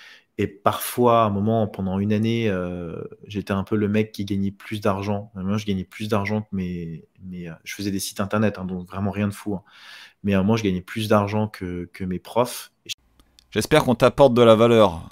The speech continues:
Speaker 2: Alors, avant de continuer, laisse un commentaire, parce que ce podcast, c'est aussi le tien. Dis-moi ce qui t'a plu, quel sujet tu veux voir approfondir, quel invité tu voudrais voir, quel sujet tu veux voir abordé dans un prochain épisode. Je lis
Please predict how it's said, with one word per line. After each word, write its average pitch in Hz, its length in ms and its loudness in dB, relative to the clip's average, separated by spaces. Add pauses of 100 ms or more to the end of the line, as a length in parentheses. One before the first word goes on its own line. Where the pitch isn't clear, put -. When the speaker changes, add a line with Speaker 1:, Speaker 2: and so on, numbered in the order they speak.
(120)
Speaker 2:
Alors, 92 300 6
avant 135 200 6
de 156 40 -2
continuer, 139 580 0 (440)
laisse 135 240 6
un 151 80 4
commentaire, 120 640 2 (120)
parce - 140 -6
que 117 80 -4
ce - 120 -2
podcast, 147 600 0 (300)
c'est - 220 -4
aussi 139 420 2
le 101 100 4
tien. 90 320 -4 (640)
Dis-moi 117 180 6
ce - 80 -2
qui 151 120 -4
t'a 143 120 2
plu, 147 300 0 (420)
quel 135 140 4
sujet 143 300 2
tu - 100 -6
veux 131 100 4
voir 127 240 8
approfondir, 123 680 2 (440)
quel 123 160 4
invité 135 400 2
tu 113 140 -8
voudrais 117 300 4
voir, 120 400 4 (540)
quel 113 140 2
sujet 139 340 2
tu 131 140 -4
veux 135 80 4
voir 127 260 6
abordé 123 360 6
dans 110 220 2
un 104 80 2
prochain 131 340 0
épisode. 127 560 -2 (420)
Je 107 180 0
lis 127 280 2